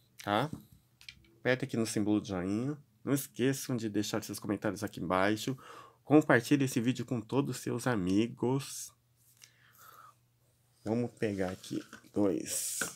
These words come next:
Aqui. E você que é novo no meu canal, chegou agora, não esqueça de se inscrever e clicar no sininho para receber as notificações.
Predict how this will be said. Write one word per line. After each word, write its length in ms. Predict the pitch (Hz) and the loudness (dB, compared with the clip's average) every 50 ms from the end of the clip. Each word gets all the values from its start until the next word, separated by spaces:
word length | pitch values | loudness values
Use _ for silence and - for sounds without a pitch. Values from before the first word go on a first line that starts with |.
| - _ _ _ _ _ _ - - - - - - - - - - - - | -14 _ _ _ _ _ _ -8 -8 -8 -8 -12 -20 -20 -20 -20 -18 -18 -18
Aqui. 280 | - - - - - - - - - - - - - - - _ - - - _ _ - - _ - - - - - - - - - - - | -18 -16 -14 -14 -14 -14 -12 -10 -12 -12 -10 -14 -20 -20 -20 _ -20 -20 -20 _ _ -20 -20 _ -20 -20 -20 -20 -20 -20 -20 -20 -20 0 6
E 200 | 147 160 196 214 | 6 8 8 6
você 420 | 190 202 190 165 143 - - 143 131 | 4 2 2 0 0 0 0 0 0
que 160 | - - 131 | 2 2 4
é 40 | 117 | 4
novo 260 | 107 110 104 110 117 | 6 4 4 2 2
no 100 | 113 107 | 0 0
meu 100 | 104 101 | -2 -2
canal, 380 | - - 117 104 104 104 110 | -2 -2 0 0 0 0 0
chegou 260 | 107 - - 101 104 113 | -2 -4 -2 2 2 2
agora, 320 | 104 104 113 120 131 123 | 4 4 2 0 0 0
não 280 | - - 127 143 147 143 | 0 2 4 6 6 4
esqueça 440 | 143 - - - 139 139 - - | 4 0 -2 -2 0 0 0 -4
de 120 | - - - | -8 -8 -10
se 160 | - - 135 | -4 -2 0
inscrever 580 | 139 135 - - - 123 101 95 113 123 123 117 | 0 0 -2 -2 0 2 2 4 2 0 0 -2
e 60 | 110 | -2
clicar 440 | - - 127 123 - - 120 117 113 | -2 -2 -2 0 2 2 2 2 2
no 160 | 120 120 123 | 0 -2 -4
sininho 600 | - - 147 139 107 92 98 104 98 95 90 85 - - - - | -2 2 2 4 4 4 2 2 0 -2 -4 -6 -8 -10 -8 0
para 220 | - 104 101 104 | 2 4 4 4
receber 480 | 101 107 117 - - 110 101 110 117 120 | 2 0 -2 -2 -2 2 4 4 4 4
as 160 | 110 104 - | 4 2 0
notificações. 1400 | 117 113 117 - - - - - - 143 139 - - 98 98 104 104 95 87 85 - - - - - - - | 0 -2 -2 -2 -6 -8 -8 -4 -4 -2 -2 -2 -2 -2 0 0 0 0 -2 -4 -10 -14 -16 -16 -16 -18 -20